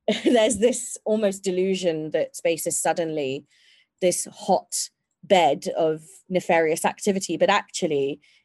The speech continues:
it always has been used for military purposes. What's happened now is that our technology has emerged so quickly.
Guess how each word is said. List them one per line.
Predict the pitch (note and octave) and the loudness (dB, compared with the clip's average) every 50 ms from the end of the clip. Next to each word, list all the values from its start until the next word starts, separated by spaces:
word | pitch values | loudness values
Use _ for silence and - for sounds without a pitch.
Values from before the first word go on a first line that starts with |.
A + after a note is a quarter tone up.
| _ - | _ 0
it | G#3 G#3 G#3 - | 2 2 2 2
always | A3 A3 A#3 A#3 A#3 G#3 F3+ - | 2 2 4 4 4 2 2 0
has | E3+ D3+ D#3+ | -2 -4 -4
been | E3+ D#3 D#3 | -4 -6 -6
used | D3+ D#3+ - | -6 -6 -6
for | D#3+ | -6
military | D#3 D3 C#3+ - - - D#3 | -6 -6 -6 -8 -8 -8 -8
purposes. | D3+ - C#3+ D3 D3+ - - - D3+ D#3 F3 | -4 -4 -4 -4 -4 -6 -8 -6 -6 -6 -4
What's | E3+ D#3+ - - | -4 -4 -4 -2
happened | F3 D#3+ - - E3+ F3 | -4 -4 -4 -4 -4 0
now | G#3 A3 G3 E3+ D#3+ | 0 2 2 2 0
is | D#3 D#3+ - | -2 -4 -2
that | - D#3+ - - | -2 -2 0 0
our | D#3 D#3 | -2 -2
technology | - - E3 - - G3 F#3 G3 F#3+ F#3+ F#3+ E3+ | -2 -4 -8 -6 -4 -2 -2 -2 -2 -2 -4 -6
has | F3 F3 E3+ | -6 -6 -4
emerged | D#3 E3 E3 D#3+ D#3+ - - | -4 -4 -2 -4 -4 -4 -4
so | - - G3+ F3+ F3+ | -4 0 2 2 2
quickly. | F3+ _ - - - _ - D#3+ C3+ C#3+ D3 D#3 E3+ | 0 _ -8 -8 -8 _ -10 -6 -6 -4 -4 -6 -8